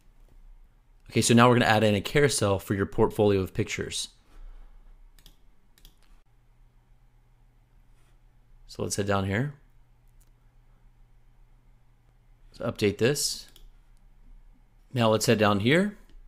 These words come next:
And for this carousel, all you have to do is click in here and all the images will pop up.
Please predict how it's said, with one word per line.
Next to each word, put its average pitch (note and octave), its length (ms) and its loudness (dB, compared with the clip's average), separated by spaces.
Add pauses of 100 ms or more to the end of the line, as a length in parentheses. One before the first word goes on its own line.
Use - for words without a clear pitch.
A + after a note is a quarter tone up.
(1040)
And A2+ 200 2
for A2+ 80 -4
this G#2 140 -6
carousel, C3+ 540 4
all A2+ 180 6
you C3 100 6
have B2 100 6
to A#2 80 -4
do A#2 120 4
is A#2+ 100 4
click B2+ 300 0
in B2 80 4
here A#2+ 400 2 (960)
and A2 180 2
all G#2+ 120 4
the A2 100 2
images G#2 280 0
will F2+ 80 -6
pop F#2+ 300 -2
up. - 280 -14